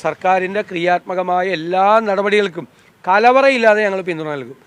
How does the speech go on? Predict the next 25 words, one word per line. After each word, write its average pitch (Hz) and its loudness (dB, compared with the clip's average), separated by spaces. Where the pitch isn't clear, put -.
അതിൻ്റെ 190 -2
കൂടെ 185 -2
ഉണ്ടാകും. 165 -2
ഞങ്ങൾ 185 0
ആ - 6
കൂട്ടത്തിൽ 185 -6
നിർദ്ദേശങ്ങൾ, 170 -10
ആ, 156 -4
നൽകും, 156 -4
അത് 165 -6
സ്വീകരിക്കാം. 180 0
ആ, 170 -2
സ്വീകരിച്ചു 180 -6
കഴിഞ്ഞാൽ 185 -6
നല്ല 190 -4
സന്തോഷമാണ്. 165 -2
ആ, 151 -2
എന്തായാലും 254 2
അത് 180 0
ഏറ്റവും 254 -2
ഭംഗിയാക്കി 214 0
അത് 190 -6
നടത്തുന്നതിന് 190 -4
വേണ്ടിയിട്ടുള്ള 165 -6
ഇതുവരെ 247 8